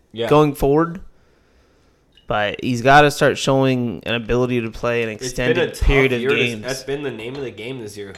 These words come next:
Speaker 1: Who's healthy?
Speaker 2: He's gotta
Speaker 1: Right?
Speaker 2: show the ability to, to play.
Speaker 1: It's
Speaker 2: it,
Speaker 1: like,
Speaker 2: you know?
Speaker 1: it's like this year for N B A, everyone's been getting hurt so much. It's like if there was a new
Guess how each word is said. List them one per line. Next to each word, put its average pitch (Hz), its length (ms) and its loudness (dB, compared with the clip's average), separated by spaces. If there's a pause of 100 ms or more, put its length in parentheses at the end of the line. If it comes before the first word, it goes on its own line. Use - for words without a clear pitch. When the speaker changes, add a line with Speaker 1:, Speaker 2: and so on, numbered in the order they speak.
Speaker 1:
Who's 123 300 -12
healthy? - 560 -14 (720)
Speaker 2:
He's - 140 -16
gotta 143 220 2
Speaker 1:
Right? 135 80 2
Speaker 2:
show 139 360 2
the 135 120 2
ability 127 320 -2
to, 120 120 -8
to - 180 -18
play. 113 480 -6 (140)
Speaker 1:
It's 117 200 -4
Speaker 2:
it, 160 40 0
Speaker 1:
like, 160 220 0 (160)
Speaker 2:
you 117 80 -8
know? 117 160 -4 (240)
Speaker 1:
it's 139 220 -6
like 143 320 -6 (400)
this 147 320 -8
year 175 520 -2 (460)
for 123 140 -2
N 143 220 0
B 123 180 2
A, 127 360 0
everyone's 131 380 -8
been 127 100 -18
getting 117 220 -12
hurt 113 260 -14
so - 460 -12
much. 104 480 -14 (640)
It's 123 200 -10
like 127 280 -2
if 117 220 -10
there 117 220 -4
was 110 200 -8
a 104 280 -6
new 117 680 -6